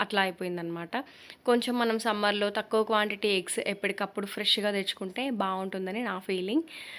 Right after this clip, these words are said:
ఇంకా కర్రీ అంతా పాడైపోయింది కదా, మరి తొందరగా వంట అవ్వాలి, మరి వెజిటేబుల్స్ ఏమో లేవు ఇంట్లో అని చెప్పి మజ్జిగ చారు చేసి అందులో చిన్న చిన్ని బజ్జీలు చేశాను అనమాట. అంటే మిరపకాయలు అవి ఏం లేకుండా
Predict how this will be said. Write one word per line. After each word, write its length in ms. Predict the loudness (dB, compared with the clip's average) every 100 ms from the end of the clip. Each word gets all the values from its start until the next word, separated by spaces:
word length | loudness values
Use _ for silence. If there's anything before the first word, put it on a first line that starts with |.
| 0
ఇంకా 240 | 2 4 2 -2 _ 4
కర్రీ 260 | 6 8
అంతా 220 | 8 6 4
పాడైపోయింది 640 | 6 6 6 2 0 0
కదా, 180 | 0 0
మరి 200 | 0 0
తొందరగా 500 | -2 0 0 2 2
వంట 320 | 2 0 0
అవ్వాలి, 280 | 0 2 0
మరి 180 | 0 2
వెజిటేబుల్స్ 600 | 0 -2 -2 0 -2 -4
ఏమో 160 | -4 -2
లేవు 300 | 0 0 -2
ఇంట్లో 320 | -4 -4 -6
అని 200 | -4 -6
చెప్పి 300 | -6 -4 -4 -6 -14 -14 0
మజ్జిగ 340 | 2 6 6
చారు 340 | 6 4 0 0
చేసి 300 | 0 -4 -4
అందులో 320 | -4 -2 -4
చిన్న 200 | -4 -4 -2
చిన్ని 140 | -2
బజ్జీలు 420 | 0 0 0 0
చేశాను 400 | 0 -2 -4 -4
అనమాట. 320 | -4 -4 -2 -2 -2 -8 -20 -20 -2
అంటే 180 | 2 4
మిరపకాయలు 580 | 6 4 4 2 2 4
అవి 220 | 2 2
ఏం 240 | 0 0 0
లేకుండా 540 | -2 -4 -4 -2 0